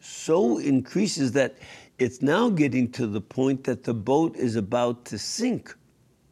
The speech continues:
and you're realizing, "Uh-oh, this blessing is now dangerous." This is a highly risky kind of,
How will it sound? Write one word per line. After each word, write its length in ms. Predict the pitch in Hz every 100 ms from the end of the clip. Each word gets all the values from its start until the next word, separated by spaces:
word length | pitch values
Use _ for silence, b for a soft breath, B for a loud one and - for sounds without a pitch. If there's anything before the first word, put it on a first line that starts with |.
| _ _ _ _ b b b b b
and 180 | 120 123
you're 140 | 120
realizing, 720 | 117 143 143 131 117 101 110 - -
"Uh-oh, 540 | - 180 - 110 104 113 _ _ _ -
this 360 | 110 151 202
blessing 720 | - 120 113 104 - 110 104 -
is 240 | - 98 101
now 280 | 107 110 110
dangerous." 960 | 95 107 135 247 151 113 - - - _ _ _ _ _ _ b b b b
This 220 | 285 202
is 140 | 175 127
a 100 | 104
highly 520 | - - 123 127 120
risky 800 | 110 110 117 240 - - - - _ _ _ _
kind 480 | - 120 113 98 87 -
of, 400 | - 92 82 -